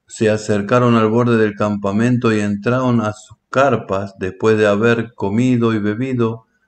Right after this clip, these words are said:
se llevaron de allí plata, oro y ropa. Entonces fueron y escondieron algunas cosas. Luego entraron en sí y, y dijeron ellos:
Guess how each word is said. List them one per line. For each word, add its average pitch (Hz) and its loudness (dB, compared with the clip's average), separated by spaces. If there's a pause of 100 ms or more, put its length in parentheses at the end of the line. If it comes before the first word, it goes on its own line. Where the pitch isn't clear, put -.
(120)
se 110 -2
llevaron 127 2
de 127 0
allí 127 -2
plata, 120 2
oro 120 2
y 107 0
ropa. 107 -4 (340)
Entonces 117 0
fueron 123 -2 (120)
y 107 -4 (200)
escondieron 104 -2
algunas 117 -2
cosas. 123 -8
Luego 120 0 (140)
entraron 104 0
en 95 -8
sí 123 -2 (560)
y, 110 2
y 117 6
dijeron 131 0
ellos: 123 -8